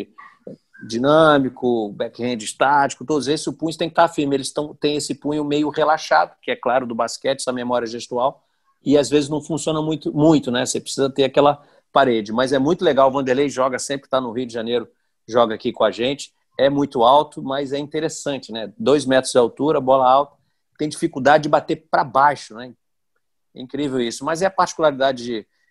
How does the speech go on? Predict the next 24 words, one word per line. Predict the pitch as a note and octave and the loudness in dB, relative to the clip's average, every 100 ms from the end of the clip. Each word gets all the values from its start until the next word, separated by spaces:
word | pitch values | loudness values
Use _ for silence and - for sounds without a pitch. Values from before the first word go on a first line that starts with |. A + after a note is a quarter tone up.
| _ | _
de | A#2 | -12
todo | - C#3+ B2 | -2 0 0
o | |
esporte, | A#2+ - B2+ D#3 D3+ | -4 -2 4 4 2
né? | B2 B2 | -4 -6
Que | A#2 G#2+ - | -8 -14 -14
agora | G#2 G#2 A#2 G#2+ | -8 -2 -2 0
tá | A#2 | -2
migrando | A2+ G#2+ A2 | -2 -4 -6
pro | G#2+ | -6
beach | G#2 G2+ | -8 -8
tennis. | C#3 D3+ C#3+ | -6 -4 -2
É | C#3+ | -2
muito | C#3 F3 G#3+ | 0 0 2
legal | F#3+ D3 D#3+ | 4 6 6
o | E3 | 4
que | E3+ | -2
ele | E3+ | -6
falou, | F3 E3 C#3 | -4 -4 -4
né? | B2 A#2+ _ _ _ - | -6 -12 _ _ _ -12
A | A#2 | -6
parte | C3 C#3 - | -2 -2 -4
da | C3+ C3+ C3+ C3+ | -4 -2 -2 -4
inclusão, | C#3+ C#3+ D#3 A#2 D3 C#3+ A2+ | -8 -8 -8 -4 -2 -4 -6